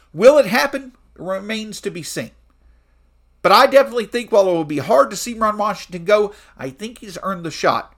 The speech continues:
to get another opportunity to, to get a World Series title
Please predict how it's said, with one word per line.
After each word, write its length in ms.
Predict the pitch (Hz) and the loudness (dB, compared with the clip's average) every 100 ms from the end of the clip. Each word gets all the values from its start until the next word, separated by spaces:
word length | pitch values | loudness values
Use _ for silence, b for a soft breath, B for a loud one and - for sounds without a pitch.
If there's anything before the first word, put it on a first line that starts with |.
| _ | _
to 80 | - | -8
get 160 | 156 147 | -6 -8
another 380 | 143 190 220 190 | -2 -2 0 -4
opportunity 760 | 190 180 - 196 160 135 123 b b - | -8 -8 -10 -10 -6 -8 -8 b b -14
to, 200 | 180 156 | -12 -12
to 160 | - 170 | -10 -10
get 540 | 127 113 240 185 - - _ | -10 -2 0 0 -4 -20 _
a 80 | 156 | -2
World 360 | 156 196 202 - | 0 0 -2 -4
Series 360 | 190 160 127 | -8 -8 -10
title 460 | - 185 165 135 | -4 0 0 -2